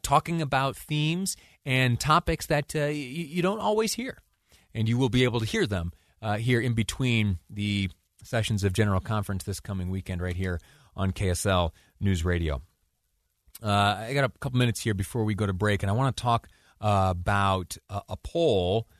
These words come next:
which was conducted by, uh, Scott Rasmussen. And i-, in that poll, uh, uh, yeah, conducted by Rasmussen, uh, commissioned by the Deseret News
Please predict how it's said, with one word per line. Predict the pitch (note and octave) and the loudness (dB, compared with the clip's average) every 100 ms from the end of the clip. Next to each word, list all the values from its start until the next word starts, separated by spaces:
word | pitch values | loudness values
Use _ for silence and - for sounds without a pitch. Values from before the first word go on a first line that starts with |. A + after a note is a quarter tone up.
| _ _ - | _ _ -2
which | A2 G2+ - | 0 2 0
was | A2+ G2+ | -2 0
conducted | A#2 G2 A2+ - A2 G2+ F#2+ - | 0 2 2 0 0 0 0 -6
by, | G#2+ G2 F#2+ F#2+ F#2+ - | -4 0 0 0 -2 -6
uh, | G2 G2 G#2+ | -8 -6 -6
Scott | - A2+ G2 | -4 -4 0
Rasmussen. | A2+ A2 A2 G#2 G2 - - _ | 0 0 0 0 -2 -2 -20 _
And | A#2+ G#2+ G#2 F#2 - | -2 2 2 0 -6
i-, | - | -8
in | E3 F#3+ | -2 -2
that | B3 - | -2 -4
poll, | - E3 A#2+ C3+ - _ | -2 -2 0 0 -2 _
uh, | |
uh, | A#2+ A#2 G#2+ G#2+ G2 _ _ _ _ _ - | -2 0 2 0 -4 _ _ _ _ _ -10
yeah, | G#2+ | -8
conducted | G#2 B2 D#3+ - E3 | -2 2 2 2 0
by | C#3 C3 | 2 4
Rasmussen, | B2+ A#2 A#2+ C3 A#2 G2+ - - | 2 0 -4 0 0 -2 -10 -6
uh, | G#2 | -4
commissioned | - B2 - A2+ | 0 0 0 2
by | A2 | 2
the | G2+ G2 | 2 0
Deseret | F#2+ A2 G#2 G#2 G#2 F#2+ | 0 0 0 0 0 -2
News | G#2+ G#2+ G#2 G#2 G2 | 0 0 2 0 -2